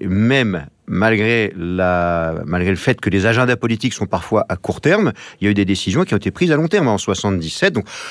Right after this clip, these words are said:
euh, alors je rappelle que le choc pétrolier en soixante-quatorze a conduit à accélérer le développement du nucléaire français, et c'est la conséquence de cette décision-là qui fait que en, dans les années quatre-vingt-dix, on avait quatre-vingts pour cent de l'énergie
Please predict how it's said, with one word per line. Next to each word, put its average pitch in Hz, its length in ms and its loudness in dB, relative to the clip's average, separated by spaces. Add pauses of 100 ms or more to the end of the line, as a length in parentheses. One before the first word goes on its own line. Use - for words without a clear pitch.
(300)
euh, - 160 0
alors - 240 0
je - 80 0
rappelle 98 220 0
que 101 100 0
le 98 200 2
choc - 260 0
pétrolier 127 340 0
en 110 80 2
soixante-quatorze 101 680 0
a 87 60 -2
conduit 104 560 0
à 90 140 0 (100)
accélérer 127 640 2
le 104 120 0
développement 101 440 0
du 92 100 -2
nucléaire 92 360 -2
français, 165 480 -2 (680)
et 98 80 2
c'est - 180 2
la 98 100 4
conséquence 120 680 0
de 87 80 -4
cette 90 220 -2
décision-là 98 640 0
qui 214 140 -10
fait 139 200 -2
que 120 220 0
en, 101 300 0
dans 98 180 0
les 98 160 0
années 107 220 2
quatre-vingt-dix, 101 580 0
on 101 100 0
avait 98 200 2
quatre-vingts 92 320 -4
pour - 180 -8
cent 139 140 0
de 151 60 2
l'énergie 92 560 -2